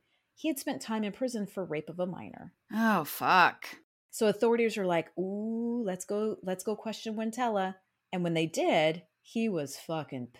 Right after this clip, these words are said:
Speaker 1: pissed that they would even think that he had something to do with this.
Speaker 2: All right. Fuck off, Wentella.
Speaker 1: Yeah. He was like,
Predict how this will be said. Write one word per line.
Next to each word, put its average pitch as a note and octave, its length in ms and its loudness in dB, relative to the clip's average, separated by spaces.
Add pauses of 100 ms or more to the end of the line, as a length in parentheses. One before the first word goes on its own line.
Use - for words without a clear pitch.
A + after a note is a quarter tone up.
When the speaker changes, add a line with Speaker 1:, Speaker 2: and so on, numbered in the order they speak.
(160)
Speaker 1:
pissed - 600 -2 (140)
that F3 180 0
they E3+ 140 4
would D#3+ 200 -2 (120)
even F3 460 -2 (280)
think - 420 -2 (100)
that B2+ 80 -8
he D#3+ 200 -8
had D3 220 -4
something C3 480 -8
to C3 120 -14
do - 140 -10
with - 180 -10
this. - 420 -8 (180)
Speaker 2:
All F3 140 -6
right. B2 280 -6 (140)
Fuck - 340 -4
off, G#2+ 240 -6
Wentella. A#2+ 640 -6 (120)
Speaker 1:
Yeah. - 100 -8 (100)
He - 180 -4
was F#3 100 0
like, E3 220 2